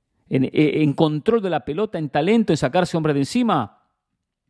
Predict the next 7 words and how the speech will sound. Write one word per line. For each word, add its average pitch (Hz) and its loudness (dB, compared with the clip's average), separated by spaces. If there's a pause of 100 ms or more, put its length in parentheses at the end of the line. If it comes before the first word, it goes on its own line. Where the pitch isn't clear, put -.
(680)
¿En 147 0
qué 190 2
es - -12
el 135 -4
mejor? 113 -6 (280)
Entonces, - -6
bueno, 160 2